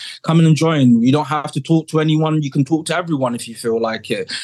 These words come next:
You won't be judged. That's all I say to you all. And please, please be safe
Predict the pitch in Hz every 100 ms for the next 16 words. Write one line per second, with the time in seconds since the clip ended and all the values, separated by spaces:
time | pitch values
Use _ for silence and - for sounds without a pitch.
0 | - _ 131 135 139 156 143 147 143 160
1 | 135 117 110 120 123 139 135 127 139 131
2 | 127 117 110 107 101 123 120 - 160 170
3 | 143 120 - - 143 147 135 113 107 104
4 | - - _ _ - 170 156 151 131 135